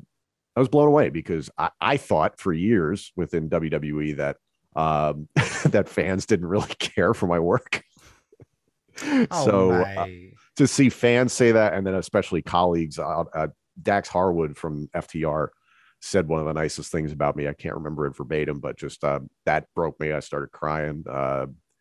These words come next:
Speaker 1: you know, I, a lot of guys that contacted me, and I, I called up that day that just, uh, were so supportive and been supportive to this day. And,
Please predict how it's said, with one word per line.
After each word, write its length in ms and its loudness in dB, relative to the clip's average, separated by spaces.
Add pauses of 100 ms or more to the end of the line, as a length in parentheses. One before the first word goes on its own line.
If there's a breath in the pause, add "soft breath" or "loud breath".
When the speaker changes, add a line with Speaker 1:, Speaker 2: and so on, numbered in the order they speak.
(180)
Speaker 1:
you 80 -8
know, 40 -2
I, 100 -4 (200)
a 80 -8
lot 240 -2
of 80 -4
guys 280 0
that 100 -14
contacted 580 -4
me, 220 -4
and 100 -6
I, 140 -6 (100)
I 60 -10
called 280 -6
up 140 -6
that 220 -6
day 220 -2
that 140 -6
just, 320 -12
uh, 220 -4 (480)
were 100 -4
so 200 0
supportive 480 -2
and 120 -6
been 140 4
supportive 440 0
to 100 -2
this 160 -4
day. 280 2
And, 220 -8